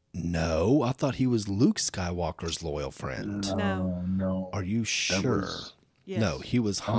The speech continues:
Speaker 1: Han
Speaker 2: goodness.
Speaker 1: Solo's. You, look, now, don't get verklempt. Don't get verklempt, Garrett. He's like, "Oh my goodness."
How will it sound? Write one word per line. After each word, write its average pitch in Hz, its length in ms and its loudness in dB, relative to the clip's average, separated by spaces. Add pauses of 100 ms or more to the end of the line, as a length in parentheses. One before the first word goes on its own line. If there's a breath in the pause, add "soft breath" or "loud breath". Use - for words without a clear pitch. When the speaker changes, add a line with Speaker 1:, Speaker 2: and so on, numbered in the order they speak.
Speaker 1:
Han 92 80 4
Speaker 2:
goodness. 90 240 2
Speaker 1:
Solo's. 87 680 0
You, 87 240 -4 (220)
look, 85 220 -10 (320 loud breath)
now, 92 100 -2
don't 127 300 0
get 151 180 2
verklempt. 123 680 -2 (160)
Don't 92 200 -8
get 113 140 -2
verklempt, 113 460 -2
Garrett. 85 380 -6
He's 123 180 2
like, 101 180 0
"Oh - 140 2
my 113 180 2
goodness." 120 540 6